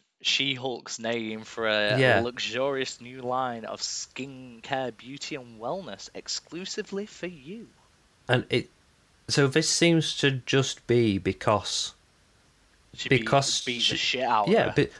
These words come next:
Speaker 2: because She-Hulk punched her out in episode one, she's just pissed off. On my first watch through, I was assuming that she had some deeper nefarious reason for fucking with her all the time. But no, it's just because she, she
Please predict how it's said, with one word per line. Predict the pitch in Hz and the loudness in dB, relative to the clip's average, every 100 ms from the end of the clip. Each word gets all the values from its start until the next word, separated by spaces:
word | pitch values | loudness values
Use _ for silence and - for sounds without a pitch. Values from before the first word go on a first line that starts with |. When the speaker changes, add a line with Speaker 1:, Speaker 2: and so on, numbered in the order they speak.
| - | -2
Speaker 2:
because | 156 - 175 | 0 2 0
She-Hulk | - 165 147 147 - | 4 4 6 2 2
punched | 139 139 - | 2 2 4
her | 127 | 4
out | 131 - | 6 6
in | 123 | 2
episode | 123 - 117 107 | 0 2 2 4
one, | 113 110 104 107 _ _ | 4 2 0 -6 _ _
she's | - 127 127 | -2 -2 0
just | 135 - | -2 0
pissed | 139 131 - | -2 0 2
off. | 151 - - _ _ _ _ | 0 -2 -12 _ _ _ _
On | 160 170 | 4 4
my | 156 | 4
first | 156 147 147 | 4 4 4
watch | 131 143 - | 0 0 -2
through, | - 90 113 - _ - _ | -2 -2 -2 -8 _ -20 _
I | 135 | 2
was | 139 131 | 4 2
assuming | 123 139 147 135 113 | 0 2 4 4 4
that | 113 | 2
she | - 123 | 2 2
had | 120 120 | 4 0
some | - 131 120 | 2 2 4
deeper | 117 135 - | 2 2 2
nefarious | 120 113 117 117 120 117 113 117 - _ _ | 2 4 6 6 6 4 2 0 -10 _ _
reason | 104 113 131 110 90 113 | 0 2 2 0 0 -2
for | - 113 | 0 0
fucking | 127 - 127 | -2 0 2
with | 104 95 | 2 2
her | 95 | 2
all | 92 | 2
the | 95 | 0
time. | - 92 92 104 - - _ | 0 2 0 -4 -8 -20 _
But | 147 147 | 2 4
no, | 185 165 | 4 4
it's | - - | 0 0
just | 170 - | -2 -2
because | 165 165 | -2 -2
she, | - - 147 - | -4 -4 -4 -4
she | - 160 156 | -4 -4 -4